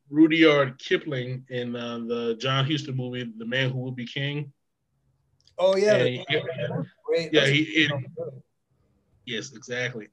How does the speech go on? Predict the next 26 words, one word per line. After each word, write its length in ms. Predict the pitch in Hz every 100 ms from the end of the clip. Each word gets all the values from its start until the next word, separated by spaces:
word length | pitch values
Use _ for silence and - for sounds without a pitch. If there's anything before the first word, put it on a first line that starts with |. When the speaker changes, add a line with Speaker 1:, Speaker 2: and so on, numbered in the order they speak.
| 131
Speaker 1:
And 240 | 135 131
he 120 | 143
also 300 | 151 160 160
was 120 | 143 135
Sherlock 400 | - 151 143 135
Holmes 600 | 165 175 147 135 131 131
in 60 |
the 100 | 127
nineteen 360 | 123 135 135 139
eighty 240 | 135 135
movie, 420 | 127 131 123 123 120
uh, 160 | 113
Murder 280 | 110 123 131
by 160 | 120 117
Decree. 420 | 113 - 139 135 _ _ _ _ _ _ _ _ _ -
Speaker 2:
Oh, 80 | 196
yeah, 200 | 190 127
yep. 240 | 139 180 - 185 180 - _ _ _ - -
Speaker 1:
Yeah. 140 | 117 107 - - _
And 240 | 139 131 123
most 300 | 143 160 156
recently, 440 | 170 170 139 135
he, 240 | 127 151 139
uh, 220 | 127 123
did, 320 | 127 135 127
uh, 360 | 123 123 120